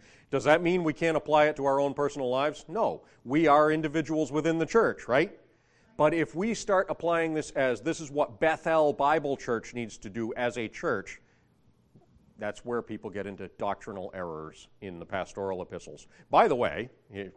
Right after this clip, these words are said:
bit of New Testament trivia for you. The only New Testament books that are written to individuals is Timothy, First and Second, Titus, and Philemon.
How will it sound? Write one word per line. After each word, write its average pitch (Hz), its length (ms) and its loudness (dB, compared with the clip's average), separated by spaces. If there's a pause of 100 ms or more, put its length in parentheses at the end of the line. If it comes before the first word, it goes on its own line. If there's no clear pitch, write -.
(160)
bit 113 120 -2
of 107 80 -4
New 110 140 -6
Testament 113 420 -6
trivia 131 300 -6
for 131 180 -2
you. 156 100 -2 (600)
The 113 80 -2
only 165 260 2
New 165 140 0
Testament 160 420 -2
books 151 220 0
that 135 100 -4
are 127 80 0
written 147 280 -4
to 131 140 -4
individuals 139 1080 -2 (240)
is 95 160 -8
Timothy, 160 600 0 (260)
First 110 260 -6
and 104 80 -14
Second, 123 320 -4 (320)
Titus, 151 500 2 (280)
and 110 120 -10
Philemon. 131 540 -2